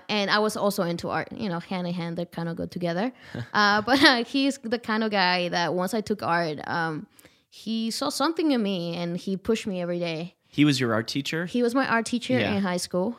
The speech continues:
Speaker 1: Uh, and he just pushed me every day. And I think he saw how creative I was, like, beyond, you know, he will give me an assignment and I will, like, give him something completely different
Speaker 2: <laughs>
Speaker 1: than he was expecting. And
Speaker 2: Yeah.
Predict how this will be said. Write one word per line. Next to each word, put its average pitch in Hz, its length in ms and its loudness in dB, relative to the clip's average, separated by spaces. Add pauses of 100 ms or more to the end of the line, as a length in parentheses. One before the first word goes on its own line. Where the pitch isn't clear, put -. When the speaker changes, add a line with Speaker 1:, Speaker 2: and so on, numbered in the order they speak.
(120)
Speaker 1:
Uh, 175 440 0 (120)
and 180 520 0 (240)
he - 160 -4
just - 160 -2
pushed 427 160 2
me 403 140 0
every 269 220 2
day. 180 440 2
And 175 320 -4
I 185 120 0
think 214 280 -4
he 220 100 -6
saw 190 320 0
how 185 180 -2
creative 190 460 -4
I 269 120 -4
was, 359 340 -4
like, 240 240 -2
beyond, 190 400 0 (320)
you 330 100 0
know, 311 100 2
he 311 120 0
will 285 140 2
give 254 180 2
me 233 80 2
an 220 80 0
assignment 185 500 -2
and 180 80 -2
I 170 100 -2
will, 170 200 -2
like, 175 260 0
give 175 180 -4
him 180 140 -4
something 170 300 -6
completely 170 360 -4
different 170 540 -8 (180)
Speaker 2:
<laughs> - 20 -20
Speaker 1:
than 180 280 0
he 190 200 -2
was 170 180 -2
expecting. 175 560 -6
And 175 100 0
Speaker 2:
Yeah. 139 240 -2